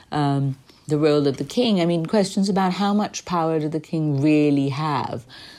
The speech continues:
I still don't know completely how Egyptians were mummified or the animals were mummified, 'cause I don't have all of the ingredients and I don't have all the steps, which is why I keep carrying out ins-, experiments.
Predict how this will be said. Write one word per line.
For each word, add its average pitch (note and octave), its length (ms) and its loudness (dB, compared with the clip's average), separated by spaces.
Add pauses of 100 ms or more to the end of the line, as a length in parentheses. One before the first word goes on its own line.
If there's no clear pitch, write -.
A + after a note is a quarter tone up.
(300)
I C#3+ 140 2
still F3 300 0
don't C3 260 -2
know C3 300 2
completely C3 640 -2
how C3 440 -2 (720)
Egyptians C#3 600 -2
were B2 380 -2
mummified C3+ 640 -2
or B2+ 100 0
the B2 200 -4
animals B2 440 -2
were A#2+ 120 0
mummified, A#2+ 560 -4
'cause B2 140 -8
I B2+ 100 -2
don't C3 220 -2
have B2+ 160 -4
all B2+ 160 -4
of B2 100 -6
the C3+ 120 -4
ingredients D3 760 -4 (340)
and C3 100 -4
I B2+ 80 0
don't C3+ 180 0
have C3+ 160 -4
all B2 160 -4
the A#2+ 80 -8
steps, - 440 -6
which - 140 -14
is A#2+ 120 -8
why B2 140 -4
I A#2+ 60 -6
keep - 280 -12
carrying B2+ 300 -4
out A#2+ 240 -8
ins-, A#2+ 260 -8
experiments. C#3+ 800 -6